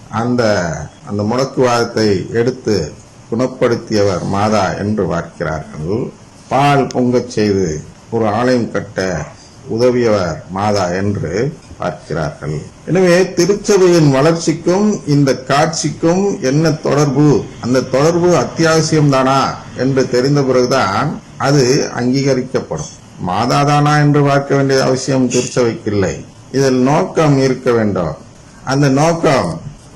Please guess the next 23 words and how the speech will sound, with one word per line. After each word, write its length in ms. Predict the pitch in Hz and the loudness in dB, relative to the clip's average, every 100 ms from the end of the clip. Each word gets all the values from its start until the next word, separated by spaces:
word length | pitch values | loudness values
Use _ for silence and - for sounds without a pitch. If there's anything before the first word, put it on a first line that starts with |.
| - | -6
தெரிந்த 340 | 113 120 127 110 | -2 0 0 0
பிறகு 600 | 107 95 87 147 180 - - - - | 0 0 0 0 0 -6 -16 -20 -12
அது 280 | 98 104 101 | -6 -4 -2
திருச்சபைக்கு 640 | 135 139 - 135 123 107 107 - | -2 -4 -2 0 0 0 -6 -2
தேவை 420 | 113 127 123 98 | 2 4 4 2
என்று 460 | 113 113 104 87 80 | 0 0 0 -2 -2
தெரிந்த 320 | 104 107 104 | -2 0 0
பிறகு 580 | 95 107 120 90 95 233 - - | 0 0 -2 -2 -4 -6 -10 -4
அதற்கு 400 | 156 156 156 151 | 0 0 2 0
அங்கீகாரம் 560 | 139 143 135 123 123 | 2 2 2 2 0
கொடுக்கப்படும். 560 | 113 101 - 80 - - - - - | -2 -4 -4 -10 -10 -16 -20 -20 -6
எனவே 540 | 156 202 196 156 180 208 | 0 4 6 6 4 4
லூர்து 480 | 160 190 208 202 | 6 6 8 6
நகர் 640 | 185 170 165 131 135 127 113 - - | 6 4 4 4 2 0 -4 -10 -6
மாதா 560 | 131 139 131 107 135 | -2 2 2 2 0
என்று 360 | 165 131 131 127 | 0 0 2 0
சொன்னதும் 680 | 123 127 123 120 98 107 - - | 0 0 2 0 0 -2 -4 -6
நமக்கு 360 | 131 135 131 131 | -4 -2 0 0
எது 140 | 143 | 2
ஞாபகத்துக்கு 560 | 139 127 135 127 - 113 | 2 2 2 0 0 0
வரும் 180 | 113 113 | 0 0
என்றால், 600 | 113 120 85 101 151 - - - - | 0 0 0 -2 -4 -8 -18 -14 -2
"யாமே 800 | 131 143 151 147 147 151 147 | 2 4 4 4 4 4 2